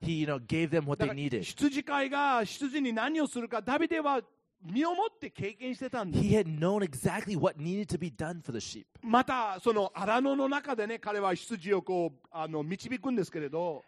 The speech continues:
Speaker 1: And so he would take them into the desert or wherever he would need to go.
Speaker 2: まあ、大変なことがたくさんあります。
Speaker 1: There was a lot of things that were happened.
Speaker 2: で、聖書に書いてありますね。ある時に熊がやってきました。
Speaker 1: And in the Bible it says that there was a bear that came.
Speaker 2: ある時、ライオンがやってきました。
Speaker 1: There was a time the
Speaker 2: ね。
Speaker 1: lion came.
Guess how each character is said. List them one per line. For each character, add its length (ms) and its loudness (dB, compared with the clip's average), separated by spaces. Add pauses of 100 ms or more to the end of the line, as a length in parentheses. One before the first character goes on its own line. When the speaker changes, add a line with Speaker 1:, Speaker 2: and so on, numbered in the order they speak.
Speaker 1:
And 120 -4
so 60 4
he 100 2
would 120 2
take 260 0
them 100 -4
into 120 -4
the 40 -2
desert 460 -2
or 60 0
wherever 340 -2
he 80 -4
would 100 -2
need 20 -8
to 0 -
go. 40 -6
Speaker 2:
ま 80 -2
あ、 40 -8
大 240 0
変 100 2
な 80 4
こ 100 -2
と 80 -2
が 100 -6
た 160 -4
く 80 -10
さ 120 4
ん 20 4
あ 40 2
り 100 4
ま 120 0
す。 220 -6
Speaker 1:
There 60 4
was 100 0
a 20 2
lot 320 0
of 80 4
things 220 0
that 240 0
were 200 0
happened. 400 -8 (360)
Speaker 2:
で、 80 -10
聖 160 2
書 100 0
に 80 4
書 140 -2
い 60 0
て 80 -4
あ 20 -2
り 80 -2
ま 100 2
す 60 -6
ね。 60 0
あ 120 2
る 80 0
時 240 -2
に 120 -6
熊 320 2
が 100 -4
や 120 -4
っ 20 -14
て 120 -12
き 80 -12
ま 140 -6
し 60 -14
た。 60 -2
Speaker 1:
And 120 0
in 80 0
the 60 4
Bible 280 6
it 60 2
says 180 2
that 60 2
there 140 6
was 100 4
a 40 4 (120)
bear 240 4
that 160 4
came. 320 -6
Speaker 2:
あ 140 4
る 100 4
時、 420 4 (200)
ラ 140 10
イ 120 8
オ 60 8
ン 80 0
が 80 -6
や 100 -4
っ 60 -12
て 100 -10
き 100 -6
ま 80 -6
し 60 6
た。 20 8
Speaker 1:
There 80 6
was 60 2
a 60 0
time 260 0
the 100 6
Speaker 2:
ね。 80 2
Speaker 1:
lion 460 0
came. 240 0